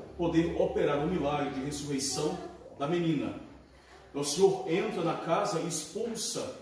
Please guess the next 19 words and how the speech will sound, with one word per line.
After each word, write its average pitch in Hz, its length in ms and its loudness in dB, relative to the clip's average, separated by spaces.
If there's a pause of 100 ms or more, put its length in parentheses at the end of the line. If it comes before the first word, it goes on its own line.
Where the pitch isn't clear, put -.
(100)
aqueles 156 400 -4
que - 60 -8
estavam 160 420 0
lá, - 480 -2
dizendo: 156 540 0 (240)
"A 135 80 -2
menina 165 640 2 (220)
não 143 160 -2
está 139 220 0
morta, 147 520 -2 (280)
ela - 180 -2
apenas 160 420 -2
dorme." 110 460 -2 (800)
De - 160 -4
fato, 185 580 2
a 151 40 -4
menina 160 280 0
estava 170 460 0
morta. 151 500 -2